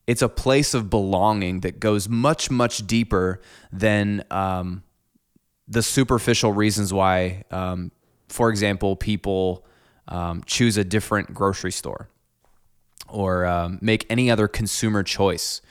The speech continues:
You make a consumer choice to buy a certain product over a different product. It goes down to, like, practicals, like, well, this one's closer to my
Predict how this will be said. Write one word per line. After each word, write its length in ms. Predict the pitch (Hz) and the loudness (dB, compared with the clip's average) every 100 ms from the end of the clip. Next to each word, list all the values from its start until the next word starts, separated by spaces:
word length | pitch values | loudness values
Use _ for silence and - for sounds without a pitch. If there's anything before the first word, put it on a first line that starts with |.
| - - - | -20 -20 -6
You 100 | 107 | 2
make 200 | 117 110 | 2 2
a 40 | |
consumer 640 | 107 117 101 - 139 143 110 | 0 -2 -2 2 4 4 2
choice 640 | - 92 90 104 - - _ _ _ _ | 2 0 0 -2 -6 -10 _ _ _ _
to 120 | - | -2
buy 200 | 98 101 | 2 4
a 60 | 95 | 2
certain 320 | - 127 123 | 2 0 -2
product 680 | - 110 95 87 90 - - | -2 2 2 0 -6 -12 -4
over 260 | 107 101 101 | 0 2 2
a 60 | |
different 400 | 95 113 - 95 | 2 0 0 -4
product. 500 | - 87 87 87 - - _ _ _ - | -4 -6 -6 -8 -14 -20 _ _ _ -6
It 120 | 104 | -2
goes 280 | 123 120 98 | 2 2 2
down 300 | 113 113 110 | 2 4 2
to, 400 | - 107 98 95 | 2 2 2 0
like, 300 | 104 101 - | 0 -2 -2
practicals, 640 | - 185 - 98 90 - | -2 0 -2 -4 -4 -4
like, 220 | 85 85 | -6 -4
well, 260 | 95 110 131 | 2 4 4
this 240 | 117 131 | 2 -2
one's 220 | 135 120 - | 0 -2 -2
closer 340 | 117 113 113 | 0 0 0
to 60 | 107 | 0
my 380 | 101 92 90 | 0 -2 -6